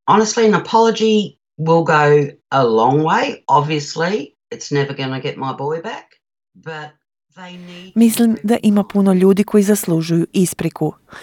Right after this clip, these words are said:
Speaker 2: Iskreno, isprika je prijeko potrebna. Očito je da to ne može vratiti mog sina,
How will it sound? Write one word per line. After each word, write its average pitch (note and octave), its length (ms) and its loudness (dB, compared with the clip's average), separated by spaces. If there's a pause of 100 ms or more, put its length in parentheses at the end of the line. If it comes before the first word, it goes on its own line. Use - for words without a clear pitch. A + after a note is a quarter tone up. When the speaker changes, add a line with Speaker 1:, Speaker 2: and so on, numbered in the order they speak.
(240)
Speaker 2:
Iskreno, G#3 560 2 (220)
isprika F#3 500 0
je F3 80 2
prijeko D#3 480 0
potrebna. D#3 680 -2 (600)
Očito A3 420 2
je G3+ 60 2
da F#3+ 100 2
to G3 140 0
ne F3+ 180 2
može F3 260 2
vratiti E3 480 0
mog D#3 240 -2
sina, D#3 440 -2